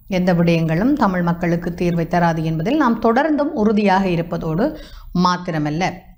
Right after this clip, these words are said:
அதற்காக அர்ப்பணிப்போடு உழைத்து வருகிறோம் என்பதை அனைத்து தமிழ் மக்களும் நன்கு அறிவர். இதேபோன்று ஐநா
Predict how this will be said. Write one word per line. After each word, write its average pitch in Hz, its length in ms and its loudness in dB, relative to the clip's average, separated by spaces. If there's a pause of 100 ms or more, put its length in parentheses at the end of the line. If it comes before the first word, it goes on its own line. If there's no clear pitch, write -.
அதற்காக 196 540 2
அர்ப்பணிப்போடு 226 680 0
உழைத்து 226 340 2
வருகிறோம் 180 360 0
என்பதை 170 340 2
அனைத்து 185 340 -2
தமிழ் 170 240 0
மக்களும் 160 500 -2
நன்கு 170 560 0
அறிவர். 156 600 -2 (880)
இதேபோன்று 285 520 0
ஐநா 262 260 0